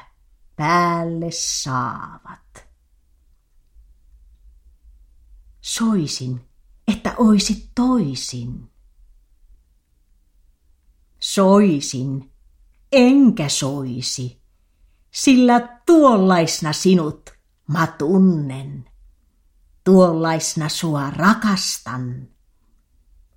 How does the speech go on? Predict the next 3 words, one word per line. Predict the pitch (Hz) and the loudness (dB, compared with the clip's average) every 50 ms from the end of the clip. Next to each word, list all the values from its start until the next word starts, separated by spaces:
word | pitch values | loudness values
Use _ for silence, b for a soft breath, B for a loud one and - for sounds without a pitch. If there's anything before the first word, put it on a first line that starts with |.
| _ _ | _ _
orjana | 277 277 269 247 202 175 165 147 139 131 127 127 127 120 127 - - | 4 4 4 4 2 0 -4 -4 -6 -4 -4 -4 -4 -4 -6 -4 0
oman | - 190 190 185 180 175 175 175 175 170 170 170 - - | 2 4 6 6 6 4 2 0 -2 -4 -6 -8 -8 -6
elosi. | 160 147 135 117 113 120 123 123 - - - 135 139 - - | -6 -4 -4 -6 -8 -10 -12 -12 -12 -12 -12 -12 -14 -16 -18